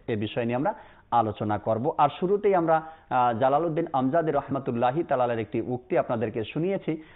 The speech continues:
আরমান ভাই থেকে। আমরা রোগী ব্যক্তি ধৈর্য ধারণ করার উপরে যে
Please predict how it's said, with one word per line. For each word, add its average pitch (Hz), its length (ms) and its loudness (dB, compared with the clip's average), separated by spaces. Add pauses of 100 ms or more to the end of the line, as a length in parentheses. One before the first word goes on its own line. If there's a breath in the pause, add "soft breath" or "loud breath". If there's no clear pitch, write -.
(100)
আরমান 120 320 0
ভাই 120 120 0
থেকে। 160 220 -2
আমরা 123 300 2 (200 loud breath)
রোগী 185 420 2
ব্যক্তি 185 440 0 (140)
ধৈর্য 143 340 2
ধারণ 156 300 2
করার 120 320 2
উপরে 113 340 -2
যে 127 120 -2